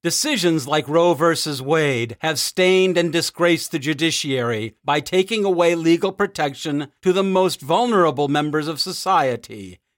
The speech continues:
the unborn. Law that seemed so stable has now descended into chaos. The new phase in legal decadence is extending to more coercive measures that force people to do that which they cannot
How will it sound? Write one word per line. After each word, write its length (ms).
the 240
unborn. 920
Law 440
that 200
seemed 340
so 220
stable 640
has 220
now 200
descended 600
into 220
chaos. 800
The 100
new 160
phase 360
in 120
legal 220
decadence 580
is 140
extending 560
to 100
more 240
coercive 680
measures 680
that 160
force 300
people 340
to 140
do 380
that 300
which 260
they 120
cannot 420